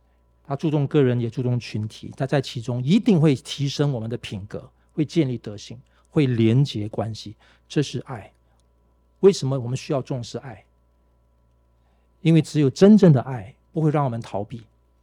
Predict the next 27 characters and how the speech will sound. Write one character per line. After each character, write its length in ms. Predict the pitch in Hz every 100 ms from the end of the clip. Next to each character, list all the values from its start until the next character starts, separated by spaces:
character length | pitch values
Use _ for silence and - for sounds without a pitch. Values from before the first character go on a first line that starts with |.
| _
你 80 | 135
知 80 | 160
道 100 | 190
今 120 | 214
天 100 | 202
这 80 | 185
个 60 |
世 220 | 175 - 156
界 140 | 156
里 140 | 123
边， 200 | 113 139
我 120 | 143 120
们 60 |
的 80 | 127
爱 240 | - 156
是 140 | 113 143
非 380 | - 247 285 254
常 220 | 180 190
非 160 | 196
常 220 | 185 143 151
纯 400 | - 175 294 277
粹 220 | 254 160
感 320 | - 139 135
受 220 | 180 202
导 160 | 135 110
向 260 | 143 135
的。 140 | 110